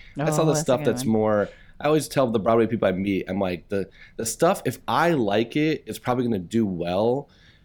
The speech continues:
Speaker 1: with the tourists." Like, it, it's like, that's
Speaker 2: Yeah.
Speaker 1: gonna be what's gonna actually make money. Versus the stuff that's, like, really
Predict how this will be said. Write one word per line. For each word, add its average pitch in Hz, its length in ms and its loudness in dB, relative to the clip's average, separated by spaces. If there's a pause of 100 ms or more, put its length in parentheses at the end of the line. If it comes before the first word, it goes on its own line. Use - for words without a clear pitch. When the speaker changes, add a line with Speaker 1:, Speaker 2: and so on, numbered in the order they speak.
(280)
Speaker 1:
with 110 200 -4
the 98 60 -10
tourists." 80 560 0
Like, 104 120 -2
it, 120 140 2
it's 120 160 0
like, 123 140 0
that's 135 260 2
Speaker 2:
Yeah. 123 60 2
Speaker 1:
gonna 135 120 2
be 120 120 4
what's 110 180 2
gonna 107 160 -2
actually 95 280 -4
make 92 440 -2
money. 92 580 -2 (560)
Versus 117 300 0
the 113 80 0
stuff 143 180 0
that's, 113 140 0
like, 92 140 -4
really 117 480 0